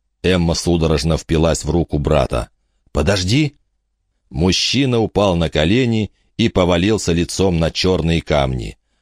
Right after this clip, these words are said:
Майкл не шелохнулся, он не моргал, не дышал. И тут Рурк рассмеялся.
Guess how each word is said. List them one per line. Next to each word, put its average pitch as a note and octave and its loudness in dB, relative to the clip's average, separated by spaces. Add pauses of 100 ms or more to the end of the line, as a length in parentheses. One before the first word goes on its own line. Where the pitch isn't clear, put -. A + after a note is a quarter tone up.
(160)
Майкл G2+ 0
не G2 2
шелохнулся, D#2+ -2 (260)
он G2 2
не E2+ 2
моргал, D#2+ 0 (280)
не E2 0
дышал. D2+ -2 (500)
И F2 0
тут D3 0
Рурк C3+ 2
рассмеялся. A2+ 0